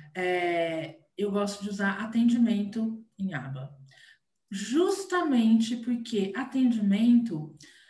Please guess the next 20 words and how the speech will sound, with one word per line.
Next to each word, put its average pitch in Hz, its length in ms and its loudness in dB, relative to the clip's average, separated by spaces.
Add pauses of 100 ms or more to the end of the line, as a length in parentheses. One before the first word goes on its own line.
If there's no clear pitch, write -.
(220)
é, 180 540 -4 (520)
comporta 269 1400 0
todas 370 440 0
as 339 180 -2
coisas 240 640 -2
que 254 500 -2
eu, 233 180 -4
como 285 340 -2
profissional 247 600 -2
de 202 140 -4
aba, 180 500 -4 (560)
acho 247 600 0
que 302 140 -4
devem 240 680 2
ser 226 600 -2 (340)
acompanhadas 226 840 0
por 269 600 2
profissionais 240 560 -2
de 226 80 -4
aba. 143 400 -8